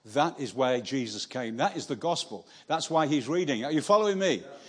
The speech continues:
And the next line says, "And the day of vengeance of our God." That's what he's gonna come to do next time. Yes. So two thousand years have to go between that part of the sentence and the second part of the sentence, otherwise we don't get saved. Are you following me?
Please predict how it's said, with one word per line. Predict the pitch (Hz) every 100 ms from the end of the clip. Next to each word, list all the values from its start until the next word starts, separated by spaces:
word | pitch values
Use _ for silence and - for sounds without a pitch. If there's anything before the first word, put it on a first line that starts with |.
| - -
And | 135
the | 160
next | 151 202 - -
line | 160 151 139
says, | - 156 143 -
"And | 160 151
the | 147
day | 135 156
of | 151
vengeance | 117 147 139 131 156
of | 143
our | 135
God." | 123 147 107 - - -
That's | 156 180
what | 170 156
he's | 135
gonna | 156 139
come | - 143 123
to | - 131
do | 135
next | 131 180 -
time. | - 117 90 - _ -
Yes. | 117 - - - - - -
So | - 147
two | - 214
thousand | - 220 208 175 190
years | 190 262 220 -
have | - -
to | 170
go | 143 220
between | 160 170 - 180 170
that | 190 226
part | - 185
of | 175
the | 160
sentence | 175 156 147 170 190
and |
the | 185
second | 196 214 190
part | 165 165
of |
the | 156
sentence, | - 151 143 165 - -
otherwise | 190 170 160 147
we | 151
don't | 151 156
get | 151 160
saved. | - 202 104 - - - - - _ _ 170
Are |
you | 180
following | - 208 196
me? | 196 196